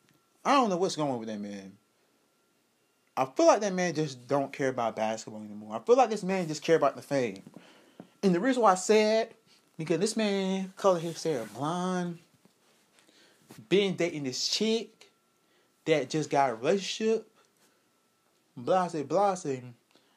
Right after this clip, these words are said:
I think that's why it affect Kyle Kuzma's game. I feel like he just don't care about the game anymore. I feel like if he get traded,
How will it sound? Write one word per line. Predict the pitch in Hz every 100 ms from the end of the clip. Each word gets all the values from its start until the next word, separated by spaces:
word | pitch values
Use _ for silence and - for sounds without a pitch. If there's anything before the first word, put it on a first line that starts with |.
| _ _ _ _
I | 185 269
think | 302 311
that's | 294 285
why | 277 277 262
it | 226
affect | 180 - - 254 -
Kyle | - 240 226
Kuzma's | 214 247 214 180 135
game. | - 160 196 120 117
I | 139
feel | 320
like | 277
he | 247
just | 202 208
don't | 180
care | - 190
about | 170 -
the |
game | 131 143
anymore. | 147 135 123 139 120 - _ - _ _ _ _ _ _ _ _ 127
I |
feel | 135 269
like | 294 285 -
if | 202 196
he | 226
get | 220 156 -
traded, | - 147 180 190